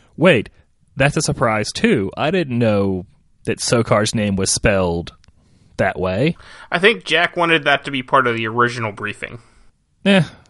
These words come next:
Speaker 1: I mean, fair enough, but it makes a certain degree of sense that Martouf's not gonna be able to deliver every single piece of information
Speaker 2: Right.
Speaker 1: that they need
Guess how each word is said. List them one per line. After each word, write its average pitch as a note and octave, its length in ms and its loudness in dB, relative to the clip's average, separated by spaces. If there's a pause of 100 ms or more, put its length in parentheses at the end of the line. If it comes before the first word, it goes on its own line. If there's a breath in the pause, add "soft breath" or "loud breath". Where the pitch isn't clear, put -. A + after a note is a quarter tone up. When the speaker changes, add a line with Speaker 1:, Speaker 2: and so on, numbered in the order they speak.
(160)
Speaker 1:
I - 40 0
mean, F#3+ 200 4
fair F#3 340 0
enough, A2+ 420 0
but A#2 300 0 (380 soft breath)
it F3 120 -2
makes A#3+ 160 2
a - 40 -6
certain F3 180 2
degree C3+ 260 0
of A2 80 -2
sense B2 380 -2
that G#2 320 0 (380)
Martouf's C3 420 2
not A#2+ 100 0
gonna G#2+ 120 -4
be G#2+ 80 -2
able G#2+ 120 0
to G2 100 -2
deliver G2+ 640 -4
every A2+ 500 2
single F#2+ 340 -2
piece F#2+ 300 -4
of G2 80 -6
information F#2+ 720 -2 (100)
Speaker 2:
Right. - 260 0 (140)
Speaker 1:
that G#2+ 200 2
they G2+ 120 4
need F2 360 -2